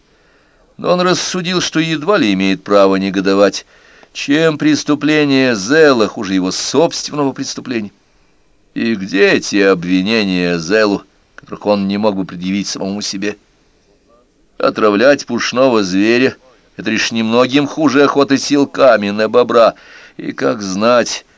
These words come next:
не дошёл бы сам Рой до отравления бобров. Ему в голову не приходило оправдывать себя относительностью морали, его пугала сила самообвинения,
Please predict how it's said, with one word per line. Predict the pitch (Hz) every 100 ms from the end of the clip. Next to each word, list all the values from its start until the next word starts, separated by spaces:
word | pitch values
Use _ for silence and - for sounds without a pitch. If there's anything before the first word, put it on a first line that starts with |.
| _ _ _
не | 110
дошёл | 104 101 110
бы | 107
сам | 98 110 104
Рой | 95 101 101
до | 98 101
отравления | 98 98 95 95 92
бобров. | 92 90 90 - _ _ _ _ _ _ _ _ _ _ _ _ _ _ _ _ _ -
Ему | 95 135 175
в | 151 135
голову | 220 254 233 220
не | 214
приходило | 208 196 - 190 151 147 98 90 - - - -
оправдывать | 98 - 160 226 196 190 180 -
себя | - 143 131 113 - - _
относительностью | 113 113 113 - 110 110 98 - 98
морали, | 92 90 151 156 95 - _ _ _ _
его | 90 95
пугала | 98 101 101
сила | 95 - 101 101
самообвинения, | - - 123 110 104 87 82 87 90 92 90